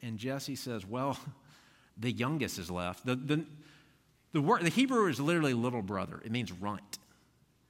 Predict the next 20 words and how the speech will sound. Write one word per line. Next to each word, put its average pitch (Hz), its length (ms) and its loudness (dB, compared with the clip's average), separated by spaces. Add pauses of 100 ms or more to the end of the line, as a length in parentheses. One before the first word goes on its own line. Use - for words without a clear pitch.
(220)
Like, 170 140 2 (600)
they 156 160 6
didn't 170 360 6
even 196 280 4
bother 151 460 4
to - 180 -6
bring 120 380 -4
him, 90 320 -10 (140)
so 127 240 -2
ex-, - 240 -6
insignificant 113 800 -4
is 85 160 -10
he. 87 160 -14 (1000)
They 147 160 6
leave 147 340 6
him 190 160 4
out 165 240 6
tending 170 320 2
the 165 80 0
sheep 131 440 -4